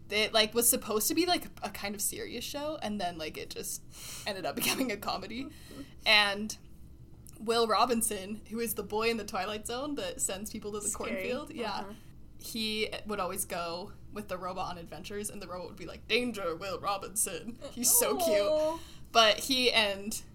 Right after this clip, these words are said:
Speaker 1: Doctor Smith would, like, always get into, like, these
Speaker 2: <laughs>
Speaker 1: fights, and so they just would have, like, a lot of really funny dialogue back and forth. So I wanted to do the robot costume, and then
Speaker 2: Aw.
Speaker 1: we made it. Let me see if I can find. And this is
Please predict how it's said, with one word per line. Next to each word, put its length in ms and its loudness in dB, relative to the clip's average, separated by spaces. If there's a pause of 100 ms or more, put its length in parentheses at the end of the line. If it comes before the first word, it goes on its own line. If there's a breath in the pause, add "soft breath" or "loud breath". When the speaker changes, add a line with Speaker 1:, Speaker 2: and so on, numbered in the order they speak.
Speaker 1:
Doctor 300 0
Smith 400 -4
would, 100 -6
like, 220 -6
always 320 -4
get 180 -6
into, 180 -10
like, 220 -12
these 380 -6 (240)
Speaker 2:
<laughs> 300 -10
Speaker 1:
fights, 440 -6
and 160 2
so 140 2
they 120 0
just 200 -2
would 140 -4
have, 180 0
like, 160 -6
a 40 -8
lot 160 -6
of 120 -10
really 220 -8
funny 260 -10
dialogue 500 0
back 220 -4
and 120 -8
forth. 520 -10 (400 loud breath)
So 160 4
I 80 2
wanted 300 10
to 60 0
do 240 0
the 120 2
robot 360 4
costume, 340 -6
and 120 -8
then 320 -2
Speaker 2:
Aw. 260 -10 (220)
Speaker 1:
we 60 -10
made 220 -10
it. 160 -12
Let 80 -12
me 60 -6
see 120 -4
if 80 -10
I 40 -12
can 140 -16
find. 320 -12 (460 loud breath)
And 100 -4
this 220 2
is 100 -2